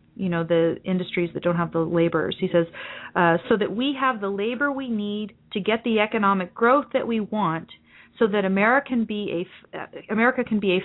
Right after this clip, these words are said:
fast-growing economy in the twenty-first century. Immigration helps us get the labor force that we need so that we can have the kind of growth we want. And then he says, if he added, he says, "If you come here and you put your hand over your heart and you pledge allegiance to the American flag,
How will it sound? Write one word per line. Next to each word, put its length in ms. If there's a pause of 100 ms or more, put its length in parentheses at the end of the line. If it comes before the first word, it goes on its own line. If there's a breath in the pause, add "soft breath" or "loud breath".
fast-growing 580
economy 480
in 100
the 80
twenty-first 560
century. 460 (440 loud breath)
Immigration 760 (180 soft breath)
helps 320
us 160
get 180
the 80
labor 380 (100)
force 320 (340 soft breath)
that 120
we 120
need 400
so 80
that 120
we 120
can 140
have 240
the 80
kind 320
of 160
growth 320 (220)
we 240
want. 360 (440 loud breath)
And 100
then 80
he 100
says, 140
if 100
he 120
added, 260
he 100
says, 140 (280 loud breath)
"If 160
you 100
come 260
here 180
and 160
you 80
put 280
your 120
hand 280
over 180
your 180
heart 340
and 140
you 60
pledge 300
allegiance 400
to 80
the 80
American 500
flag, 280